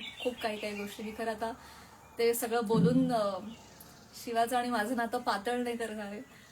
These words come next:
तर अशा अनेक गोष्टींमुळे ते कुठेतरी होतं, I think, subconsciously. आणि त्यामुळे,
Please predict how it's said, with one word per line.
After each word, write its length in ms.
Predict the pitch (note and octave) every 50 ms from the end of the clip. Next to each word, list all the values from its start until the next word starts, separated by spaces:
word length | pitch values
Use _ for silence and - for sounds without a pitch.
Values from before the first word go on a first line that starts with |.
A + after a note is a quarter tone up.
| - - - - - - - - - F3 - -
तर 160 | A3+ A3 A3+ - -
अशा 220 | A#3+ B3 E4 D#4+
अनेक 260 | B3+ B3+ C4+ D#4 F4+
गोष्टींमुळे 720 | D4+ B3+ D4 D4 C#4+ - - D#4+ D#4 D#4 D4+ D4 C#4+ D#4 D#4
ते 60 | D#4+
कुठेतरी 340 | C#4+ D4 C#4 C#4+ - C4 C4+
होतं, 340 | C#4+ - B3 A3 - - A#3+
I 100 | A3 G#3
think, 160 | G#3 A#3 A#3
subconsciously. 800 | A3+ - G3+ - - G3+ G3+ G3+ - G3+ - - A3 B3 D4+ C4+
आणि 220 | A3 G#3+ G#3+ G#3
त्यामुळे, 400 | G#3 G#3+ G#3 G#3 G#3+ A3 A#3 A#3+